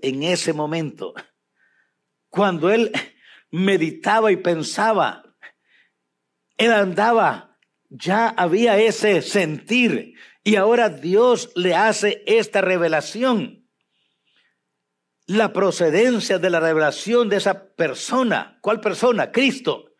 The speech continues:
Dijo el Señor mismo, "Esto no te lo reveló ni carne ni sangre". Quiere decir, ni hombre, ni raza,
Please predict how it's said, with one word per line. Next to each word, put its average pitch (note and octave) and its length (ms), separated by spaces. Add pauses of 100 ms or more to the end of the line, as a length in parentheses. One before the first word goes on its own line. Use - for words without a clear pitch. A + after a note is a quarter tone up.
(440)
Dijo F#3 280
el F3 80
Señor E3+ 440
mismo, D#3 600 (500)
"Esto D3+ 480
no C3 440
te D3 120
lo C3 140
reveló A#2 760 (160)
ni A2+ 320
carne F#3 580 (540)
ni A#2+ 220
sangre". F#2 600 (400)
Quiere C#3 320
decir, D3+ 500 (680)
ni B2 240
hombre, E3+ 580 (480)
ni A#2+ 180
raza, C3 680